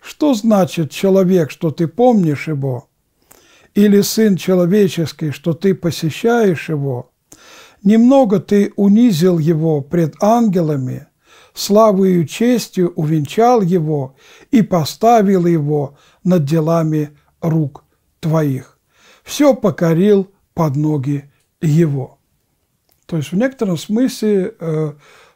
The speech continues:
человек, э, человечество, они заняли место ангела, падшего ангела,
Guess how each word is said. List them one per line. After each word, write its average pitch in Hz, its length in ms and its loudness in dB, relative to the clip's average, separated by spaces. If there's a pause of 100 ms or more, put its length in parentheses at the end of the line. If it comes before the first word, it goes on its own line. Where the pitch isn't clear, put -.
(240)
человек, 190 720 0 (200)
э, 156 220 -10
человечество, 175 1040 -2 (400)
они 165 300 -2
заняли 196 520 0
место 156 560 -6
ангела, 202 680 -4 (540)
падшего 170 720 -2
ангела, 120 520 -12